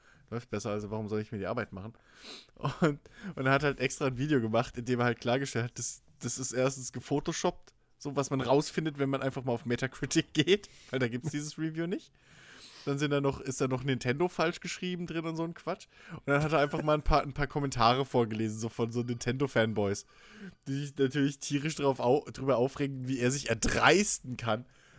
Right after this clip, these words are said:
äh, Mario eine sieben von zehn zu geben. So eine schlechte Bewertung.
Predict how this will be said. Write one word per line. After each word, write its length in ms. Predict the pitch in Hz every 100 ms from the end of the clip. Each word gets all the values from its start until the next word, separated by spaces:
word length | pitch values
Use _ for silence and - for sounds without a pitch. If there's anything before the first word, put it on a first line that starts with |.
| -
äh, 200 | 123 120 135
Mario 760 | 131 120 151 147 113 107 127 - -
eine 140 | 131
sieben 380 | 113 123 151 160
von 220 | - 156
zehn 260 | - 120 131
zu 140 | 165
geben. 380 | 123 110 101 104 _
So 300 | - 131 -
eine 220 | 135 139
schlechte 460 | 139 127 123 - 131
Bewertung. 600 | - 107 107 110 -